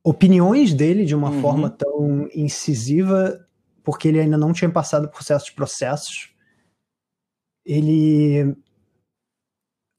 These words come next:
Speaker 1: foi subindo muito, digamos, uma escada que ele traçou pra ele mesmo, onde lá em cima ele colocou os objetivos dele com muitos semidegraus, do tipo, eu não
Speaker 2: Uhum.
Speaker 1: consegui seguir o ritmo que muita gente me indicou, e eu tive que colocar uns degraus no meio dessas coisas que as pessoas falavam.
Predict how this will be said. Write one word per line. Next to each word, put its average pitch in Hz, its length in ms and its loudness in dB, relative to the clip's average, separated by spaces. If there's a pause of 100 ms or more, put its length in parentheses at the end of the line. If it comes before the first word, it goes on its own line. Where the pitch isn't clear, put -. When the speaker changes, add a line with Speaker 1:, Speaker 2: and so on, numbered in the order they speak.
(120)
Speaker 1:
foi 190 200 2
subindo 190 600 2
muito, 170 640 2
digamos, 147 840 -2
uma 147 160 -2
escada 156 460 -2
que - 80 -4
ele 151 120 0
traçou 147 280 -2
pra 147 100 -4
ele 139 100 -2
mesmo, 147 320 -2
onde 135 120 -2
lá 139 140 -2
em - 20 -4
cima 165 240 -2
ele 151 80 -2
colocou 143 460 -2
os 135 100 -2
objetivos 127 420 -4
dele 127 220 -4
com - 140 -8
muitos 156 500 4 (160)
semidegraus, 156 960 0
do 131 100 -4
tipo, 135 200 -6
eu 135 40 -2
não 139 120 0
Speaker 2:
Uhum. 143 80 2
Speaker 1:
consegui 135 320 2
seguir 143 260 -4
o - 80 -20
ritmo 147 240 0
que 135 120 -4
muita 160 280 2
gente 143 320 0
me 139 80 2
indicou, 139 500 -2
e 131 140 0
eu 139 100 0
tive 135 200 -2
que - 100 -14
colocar 139 320 -4
uns 139 100 0
degraus 131 360 0
no 143 80 0
meio 131 240 -2
dessas 135 260 -6
coisas 139 320 -8
que - 80 -18
as 120 60 -20
pessoas 127 260 -10
falavam. 123 400 -6